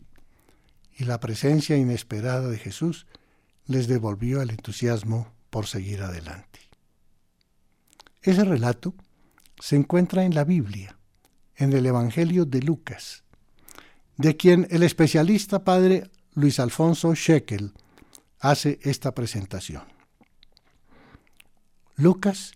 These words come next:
se presenta como un historiador al mejor estilo griego, cuidadoso en consultar sus fuentes y exponer los hechos. Sabe recoger y ordenar los do-,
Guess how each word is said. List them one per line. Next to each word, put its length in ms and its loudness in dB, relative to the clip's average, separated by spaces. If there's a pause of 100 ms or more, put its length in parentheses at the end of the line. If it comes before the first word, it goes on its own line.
(460)
se 180 0
presenta 640 2
como 340 8
un 120 8
historiador 880 2
al 180 2
mejor 460 0
estilo 480 -6
griego, 480 -12 (1120)
cuidadoso 720 4
en 80 2
consultar 720 0
sus 260 -4
fuentes 760 -4 (200)
y 100 0
exponer 540 -6
los 240 -10
hechos. 380 -14 (1400)
Sabe 380 0
recoger 760 2
y 180 2
ordenar 500 2
los 240 0
do-, 240 2